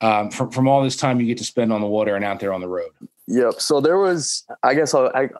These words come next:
Speaker 2: I could probably go over a couple of things that have happened to me over the years, but last year, I think it was last year or maybe the year before, Tyler Brick and I actually, we went out onto this lake, and it was right about that time where it's, like, kinda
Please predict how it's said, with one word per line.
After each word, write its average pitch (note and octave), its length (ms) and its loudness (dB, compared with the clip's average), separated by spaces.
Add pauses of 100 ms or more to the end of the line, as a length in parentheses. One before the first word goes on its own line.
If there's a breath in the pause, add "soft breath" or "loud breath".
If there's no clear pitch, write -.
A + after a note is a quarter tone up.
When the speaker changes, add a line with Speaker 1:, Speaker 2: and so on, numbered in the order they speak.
(140)
Speaker 2:
I C3+ 80 -4
could C3 140 -6
probably C3 220 2
go B2+ 180 2
over B2 180 -2
a B2 60 -4
couple C3+ 420 -2
of B2+ 120 -6
things C3 260 0
that B2+ 100 2
have B2+ 160 0
happened C#3+ 300 0
to C3+ 40 2
me C3+ 160 2
over B2+ 220 2
the B2 80 0
years, C3 300 0
but B2 160 0 (420 soft breath)
last D#3 480 0
year, B2 400 0 (420)
I A#2+ 60 -2
think D#3 140 2
it - 20 0
was B2+ 120 -2
last A2+ 300 0
year A2+ 360 0
or G#2+ 100 0
maybe A2+ 240 0
the G#2+ 80 -2
year G#2+ 140 -2
before, A2 480 2 (320)
Tyler C#3+ 320 2
Brick C3+ 260 0
and A#2 100 0
I A2+ 120 0
actually, A2+ 480 0
we A2 180 0
went C3 200 0
out B2 160 4
onto A#2 180 0
this A2 240 -2
lake, G2+ 260 -2 (680 soft breath)
and G#2+ 460 0 (180)
it C#3+ 80 2
was C#3+ 220 2
right C3 160 2
about C#3+ 240 2
that B2+ 200 0
time B2+ 300 0
where B2 120 2
it's, - 140 -6
like, A2 260 -2 (460)
kinda C3+ 300 0